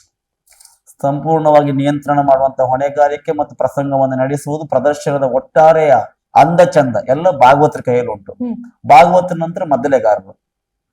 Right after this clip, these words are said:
Speaker 1: ಮದ್ದಲೆಗಾರರಿಂದ ಚಂಡೆಗಾರರು, ಅದೊಂದು ಸರಳ ರೇಖೆ ಇದ್ದ ಹಾಗೆ. ಹಿಮ್ಮೇಳದ ವ್ಯವಸ್ಥೆ ಹೇಗಿರ್ತದೋ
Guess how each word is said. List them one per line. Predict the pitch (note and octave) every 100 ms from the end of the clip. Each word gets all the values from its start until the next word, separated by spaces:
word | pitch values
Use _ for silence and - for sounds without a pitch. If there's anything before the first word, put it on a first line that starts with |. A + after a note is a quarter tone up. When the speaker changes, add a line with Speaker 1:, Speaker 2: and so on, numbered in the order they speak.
| -
Speaker 1:
ಮದ್ದಲೆಗಾರರಿಂದ | D3 E3 E3+ E3+ E3+ E3+ F3 F3+ E3 C#3+ -
ಚಂಡೆಗಾರರು, | D3+ D3+ A#2+ G#2 G2 G2 - _ _ -
ಅದೊಂದು | D3 D#3 D3 C#3 B2 A#2 - _ _ - - A#2
ಸರಳ | C#3+ E3
ರೇಖೆ | D#3 C3+ -
ಇದ್ದ | A#2+ G#2+
ಹಾಗೆ. | G#2 G2+ - _ _ _ _ _ _ _ _ _ _ -
ಹಿಮ್ಮೇಳದ | F3+ G3 G#3+ A3 G#3
ವ್ಯವಸ್ಥೆ | F#3+ F3+ F3 F3
ಹೇಗಿರ್ತದೋ | E3 F#3 F3 D#3 - A2 G#2 C3+ -